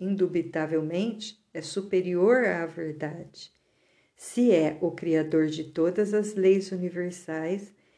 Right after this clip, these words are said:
essa luz suprema é maior que todas as leis criadas.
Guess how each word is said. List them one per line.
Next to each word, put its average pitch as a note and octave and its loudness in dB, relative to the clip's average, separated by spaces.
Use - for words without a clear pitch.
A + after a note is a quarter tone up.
essa F3 0
luz G3+ 4
suprema G3+ 0
é - 2
maior F#3+ 2
que G3 -12
todas C4 2
as A3 -2
leis F3+ -2
criadas. D3+ -4